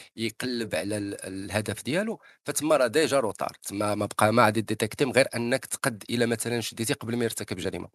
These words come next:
ما هو اللي كنا كنهضروا على أنك تلقاه ولا ت-، تعرف على هاد الأشخاص اللي ممكن يديروا هاد الحوايج، فراه من هاد المراحل لا ديال الثانوي، لا ديال مازال القراية، الدري مازال في لافاك كذا،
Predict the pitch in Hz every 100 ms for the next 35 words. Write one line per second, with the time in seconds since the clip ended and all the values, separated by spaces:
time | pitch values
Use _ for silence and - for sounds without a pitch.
0 | _ - - - 117 117 123 120 117 113
1 | 123 117 104 104 101 101 104 110 107 107
2 | - - 104 - 113 92 95 98 95 -
3 | - - _ - - - - - - 123
4 | 123 - 107 113 - 110 - 104 - 110
5 | 110 - 110 107 95 104 101 85 95 -
6 | 120 202 226 - - - - 131 139 196
7 | 180 143 135 117 - 127 123 113 120 117
8 | 113 - 113 113 113 120 107 104 107 107
9 | 110 110 - 107 107 117 110 101 104 98
10 | 104 - 104 107 113 - 104 165